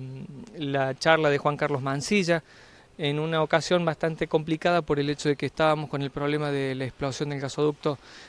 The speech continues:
en Pilar, pero también fue una reunión muy interesante. Eh, fuimos replicando muchas de las actividades y de los trabajos que se venía desarrollando en el viejo cepadic, que ya no existe más y ahora es Secretaría de Adicciones, eh, y siempre hemos estado a la vanguardia, eh,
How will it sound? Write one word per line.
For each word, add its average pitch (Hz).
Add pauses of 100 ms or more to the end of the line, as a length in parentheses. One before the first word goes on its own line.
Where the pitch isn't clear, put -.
(100)
en 139
Pilar, 190 (440)
pero 143
también 156
fue 170
una 156
reunión 151
muy 151
interesante. 170
Eh, 143
fuimos 185
replicando 165
muchas 185
de 175
las 156
actividades 160
y 156
de 156
los 139
trabajos 151
que 156
se 147
venía 143
desarrollando 151 (380)
en 131
el 131
viejo 160
cepadic, 165
que 160
ya 139
no 139
existe 147
más 190
y 156
ahora 139
es 135
Secretaría 139
de 139
Adicciones, 196 (500)
eh, 135
y 165
siempre 202
hemos 190
estado 175
a 170
la 156
vanguardia, 156 (520)
eh, 135